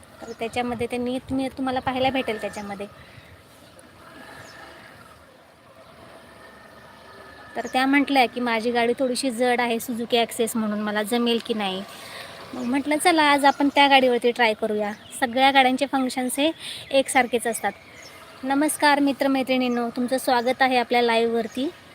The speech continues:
आणि शिवसृष्टी YouTube चॅनलवरती. तर जे पण कोणी पहिल्यांदा आपल्या चॅनलवरती असतील त्यांनी आपल्या चॅनलला सबस्क्राईब नक्की करायचं आहे, कारण तुमच्या एका लाईकमुळे, एका सपोर्टमुळे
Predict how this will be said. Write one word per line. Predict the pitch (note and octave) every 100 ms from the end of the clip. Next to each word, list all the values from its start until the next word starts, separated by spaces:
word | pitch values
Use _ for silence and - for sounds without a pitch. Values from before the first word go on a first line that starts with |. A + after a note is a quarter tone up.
| - - - - - - -
आणि | A3+ A3+ B3+
शिवसृष्टी | C#4 C4 B3+ C4 C4
YouTube | B3+ A#3 A3+
चॅनलवरती. | A#3 A3 G#3+ G3+ - F#3+ - - - - - - - -
तर | C4 C4
जे | A#3+ C#4+
पण | C#4+ D#4
कोणी | D#4 D#4
पहिल्यांदा | D#4 D4+ C4+ C4+ C4
आपल्या | C4 C4 C4+
चॅनलवरती | C4 C4 C4 B3 C4
असतील | B3+ C4+ B3
त्यांनी | B3+ B3
आपल्या | A#3+ B3
चॅनलला | B3 B3 A#3 G#3+
सबस्क्राईब | C4 B3 - A#3
नक्की | A#3+ A#3+ -
करायचं | B3 B3 A3+ A3+ A3+
आहे, | A3+ C4+ - - - - -
कारण | C4 C4 C4+
तुमच्या | D4 C#4 C#4+
एका | C4 C4 C4+
लाईकमुळे, | C4+ C4 B3+ C4 C4 B3+
एका | B3+ C4
सपोर्टमुळे | B3+ C4+ A#3 B3+ B3 B3 B3